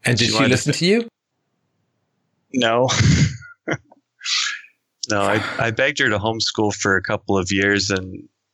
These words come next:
Speaker 2: I guess recently, so you, two years ago, he start-, she started homeschooling him after listening to you and discussing things. And there's been tremendous growth, Stefan. I can say that our marriage right now is really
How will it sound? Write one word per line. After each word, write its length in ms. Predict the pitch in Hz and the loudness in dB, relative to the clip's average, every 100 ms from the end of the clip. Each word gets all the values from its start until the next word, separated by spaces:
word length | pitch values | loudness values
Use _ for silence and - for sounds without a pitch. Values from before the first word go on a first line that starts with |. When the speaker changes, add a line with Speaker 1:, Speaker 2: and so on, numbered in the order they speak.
| _ | _
Speaker 2:
I 120 | 104 98 | -4 -2
guess 540 | 101 107 - - - - | -2 -2 -6 -8 -10 -4
recently, 640 | 110 120 131 113 101 98 | -2 0 -4 -4 -2 -2
so 380 | 95 - 110 104 - - - - - - - - - - - _ _ _ _ _ _ _ - | -2 -2 0 0 -2 -4 -4 -4 -8 -10 -12 -12 -14 -16 -20 _ _ _ _ _ _ _ -4
you, 420 | 110 101 110 117 | -2 0 0 0
two 220 | 113 135 | 0 0
years 260 | 127 123 113 | 2 0 0
ago, 360 | 101 110 107 | 0 0 0
he 260 | 98 107 101 | 0 0 0
start-, 320 | - - 104 | 0 -2 -2
she 160 | - 110 | 0 -2
started 300 | - 98 95 | 0 0 0
homeschooling 600 | 101 101 - 95 95 90 | -2 -2 -4 -2 0 0
him 240 | 87 87 _ - | -2 -6 _ -10
after 560 | 104 95 - 95 92 90 _ | -6 -6 -2 0 0 -2 _
listening 440 | 107 101 - 101 98 | -4 -2 -2 -4 -4
to 140 | - | -4
you 280 | 92 92 95 | -2 0 0
and 160 | 92 87 | -2 -4
discussing 560 | - - 95 - 92 90 | -6 -2 -2 -2 -8 -4
things. 320 | 92 90 85 | -4 -4 -6
And 100 | 95 | -4
there's 180 | 101 101 | -2 -2
been 200 | - 123 | -2 -2
tremendous 500 | - 110 104 101 90 | -2 -2 -2 -2 -4
growth, 240 | - 87 | -2 -2
Stefan. 520 | 85 - 87 - 87 87 | -2 -6 -6 -2 -2 -2
I 60 | 95 | -4
can 160 | 95 | -6
say 240 | - 107 98 | -4 -2 0
that 160 | 95 | 0
our 100 | 92 | 0
marriage 420 | 90 95 95 92 | 0 0 0 0
right 180 | 92 85 | 0 0
now 200 | 92 87 | 0 -2
is 160 | 85 - | -2 -2
really 400 | 92 95 92 | -2 0 -2